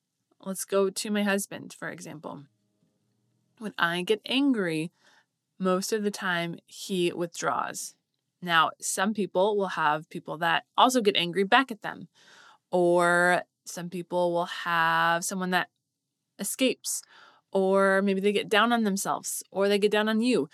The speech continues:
You know, there's a lot of different ways that people are gonna respond, but I want you to think about some of those situations when you have gotten angry.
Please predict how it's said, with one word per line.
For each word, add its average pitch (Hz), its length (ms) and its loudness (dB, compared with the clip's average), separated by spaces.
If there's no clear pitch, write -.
You 202 120 -4
know, - 60 -8
there's 202 180 2
a 202 60 2
lot 214 220 6
of 226 120 -2
different 185 320 -4
ways 180 220 -4
that 135 120 -8
people 175 180 -6
are 170 80 -2
gonna 160 160 -8
respond, 156 640 -6
but 208 100 -2
I 226 40 2
want 269 140 2
you 285 80 2
to 262 80 2
think 254 340 -2
about 190 340 0
some 247 220 -2
of 269 120 0
those 262 180 0
situations 247 580 -2
when 175 160 -6
you 190 140 -2
have 220 200 -8
gotten 190 360 -4
angry. 196 500 -8